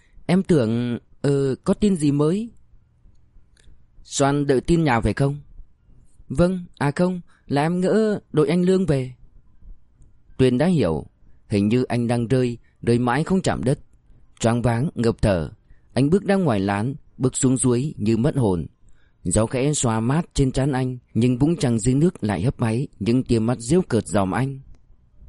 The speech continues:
Soan lẳng lặng đến ngồi gần thân cây đổ, sát bên Tuyên, đôi mắt tròn đọng trăng, lóng lánh như van xin cầu cứu. Soan sợ lắm, sợ đợi tin khiêm mà như đứng trên bờ vực nhìn xuống, chỉ thấy tối om, im lặng,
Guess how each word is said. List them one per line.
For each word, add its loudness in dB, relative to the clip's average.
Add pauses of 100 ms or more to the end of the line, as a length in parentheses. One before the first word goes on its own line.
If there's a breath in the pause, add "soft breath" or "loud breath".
(1300)
Soan 0
lẳng 2
lặng 0 (320)
đến 2
ngồi 2
gần 2
thân 0
cây 2
đổ, 0 (120)
sát -2
bên 2
Tuyên, 0 (380)
đôi 4
mắt 0
tròn 2
đọng -2
trăng, -2 (180)
lóng 0
lánh 0
như 2
van 0
xin 0
cầu 2
cứu. 0 (440)
Soan 0
sợ 0
lắm, -2 (480 soft breath)
sợ 2
đợi 0
tin 0
khiêm 0 (300)
mà 0
như 0
đứng 2
trên 0
bờ 2
vực 0
nhìn 0
xuống, 0 (340)
chỉ 0
thấy 0
tối 0
om, -2 (100)
im 2
lặng, 0